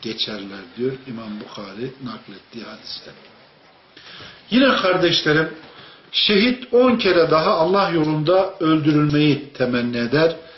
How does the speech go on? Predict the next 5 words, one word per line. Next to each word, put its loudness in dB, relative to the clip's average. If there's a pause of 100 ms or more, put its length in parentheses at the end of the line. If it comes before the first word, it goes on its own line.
(480)
Allah 4
Resulü 0
Aleyhisselatü 0
Vesselam, 2 (680)
şehit 0